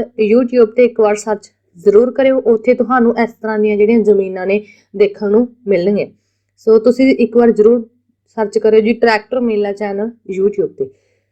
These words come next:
ਤੇ ਮਾਲਕ ਵੀਰ ਦਾ ਨੰਬਰ ਹੈ ਜੀ ਤਰਾਨਵੇਂ ਪੰਜ ਸੌ ਸਤਾਈ ਤਰਵੰਜਾ ਚਾਰ ਸੌ ਦੋ, ਤਰਾਨਵੇਂ ਪੰਜ ਸੌ ਸਤਾਈ ਤਰਵੰਜਾ ਚਾਰ ਸੌ ਦੋ। ਤੁਸੀਂ ਇਸ ਨੰਬਰ ਤੇ ਕਾਲ ਕਰਨੀ ਹੈ ਜੀ। ਕਈ ਭਰਾ ਕੀ ਕਰਦੇ ਨੇ, ਚੈਨਲ ਦਾ WhatsApp ਨੰਬਰ ਨੋਟ ਕਰ ਲੈਂਦੇ ਨੇ, ਵੀਡੀਓ ਨੂੰ ਪੂਰਾ ਨਹੀਂ ਦੇਖਦੇ।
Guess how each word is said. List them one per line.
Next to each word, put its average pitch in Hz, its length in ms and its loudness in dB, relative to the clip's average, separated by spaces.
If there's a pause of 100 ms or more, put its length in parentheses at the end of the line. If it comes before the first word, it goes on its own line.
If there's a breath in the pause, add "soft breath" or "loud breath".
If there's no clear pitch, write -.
(200)
ਤੇ 214 140 6
ਮਾਲਕ 254 320 0
ਵੀਰ 294 140 -4
ਦਾ 302 100 2
ਨੰਬਰ 277 280 0
ਹੈ 277 80 2
ਜੀ 277 160 -2
ਤਰਾਨਵੇਂ 277 640 0
ਪੰਜ 269 260 0
ਸੌ 277 180 -2
ਸਤਾਈ 269 460 -2
ਤਰਵੰਜਾ 262 440 0
ਚਾਰ 247 260 -2
ਸੌ 262 200 0
ਦੋ, 214 200 2 (800)
ਤਰਾਨਵੇਂ 254 520 0
ਪੰਜ 240 280 -2
ਸੌ 262 140 0
ਸਤਾਈ 247 440 -2
ਤਰਵੰਜਾ 247 400 2
ਚਾਰ 233 240 0
ਸੌ - 180 -2
ਦੋ। 165 260 0 (260 loud breath)
ਤੁਸੀਂ 269 220 0 (120)
ਇਸ 302 120 0
ਨੰਬਰ 277 340 2
ਤੇ 294 120 0
ਕਾਲ 277 280 2
ਕਰਨੀ 254 300 0
ਹੈ 262 80 0
ਜੀ। 294 140 -2
ਕਈ 294 300 0
ਭਰਾ 302 360 2
ਕੀ 262 180 -8
ਕਰਦੇ 254 320 -2
ਨੇ, 269 140 -4
ਚੈਨਲ 247 360 0
ਦਾ 269 80 4
WhatsApp 269 380 0
ਨੰਬਰ 254 240 2
ਨੋਟ 226 220 2
ਕਰ 240 160 0
ਲੈਂਦੇ 247 200 2
ਨੇ, 294 100 2
ਵੀਡੀਓ 233 300 4
ਨੂੰ 285 140 -2
ਪੂਰਾ 247 260 2
ਨਹੀਂ 240 160 4
ਦੇਖਦੇ। 170 380 -4